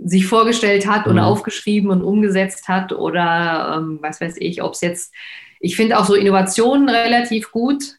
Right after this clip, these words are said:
Speaker 1: ja, also wenn man einfach sich mal überlegt, diese Flugtaxis, was da jetzt alles ist und, ähm,
Speaker 2: Ah, das wird noch so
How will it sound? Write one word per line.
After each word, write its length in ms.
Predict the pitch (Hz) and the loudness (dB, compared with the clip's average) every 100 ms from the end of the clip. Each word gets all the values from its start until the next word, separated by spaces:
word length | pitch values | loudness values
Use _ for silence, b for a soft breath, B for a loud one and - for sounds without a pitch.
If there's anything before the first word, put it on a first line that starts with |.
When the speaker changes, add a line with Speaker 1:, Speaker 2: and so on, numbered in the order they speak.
| - | -6
Speaker 1:
ja, 300 | 160 190 208 | -2 -2 -2
also 240 | 175 170 | -4 -4
wenn 120 | 170 175 | -2 0
man 120 | 175 | 0
einfach 280 | 165 180 185 | 0 -2 -2
sich 140 | 180 | 0
mal 120 | 190 | -2
überlegt, 360 | 165 180 185 190 | 0 0 0 0
diese 180 | 180 175 | -2 -2
Flugtaxis, 1080 | - 233 240 214 214 - - 202 208 208 - | -2 -6 -4 -4 -4 -6 -4 0 0 -2 -2
was 220 | 180 - | -4 0
da 80 | 175 | 0
jetzt 220 | 170 170 | 0 -2
alles 300 | - 165 170 | -4 -6 -4
ist 320 | - 180 - | -4 -4 -6
und, 440 | 151 160 156 156 - | -6 -4 -6 -6 -6
ähm, 360 | 151 156 156 | -6 -6 -6
Speaker 2:
Ah, 40 | 160 | -6
das 200 | 160 - | -6 -4
wird 140 | 101 | -4
noch 100 | 104 | -4
so 160 | - | -4